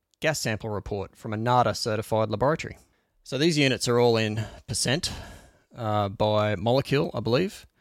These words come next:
Starting from the top, methane, ninety-eight point eight.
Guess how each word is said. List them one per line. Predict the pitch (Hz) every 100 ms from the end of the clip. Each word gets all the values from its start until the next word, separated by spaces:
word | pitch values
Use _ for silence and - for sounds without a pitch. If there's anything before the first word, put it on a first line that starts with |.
| _ _ _ _ _ _ _ _ _ _ _
Starting | - - 135 120
from | 131
the | 117
top, | - 180 - _ _
methane, | 143 160 - 101 92 _ _ _
ninety-eight | - 123 131 127 123 117
point | - 110 -
eight. | 113 -